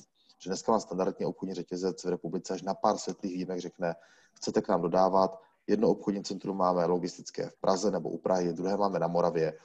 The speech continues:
a s-, musíte dát nabídku na několik týdnů nebo ideálně celý rok, že nám budete dodávat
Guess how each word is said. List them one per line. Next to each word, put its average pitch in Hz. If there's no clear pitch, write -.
a 90
s-, -
musíte 117
dát 104
nabídku 98
na 95
několik 98
týdnů 98
nebo 95
ideálně 95
celý 90
rok, 95
že 98
nám 90
budete 87
dodávat 87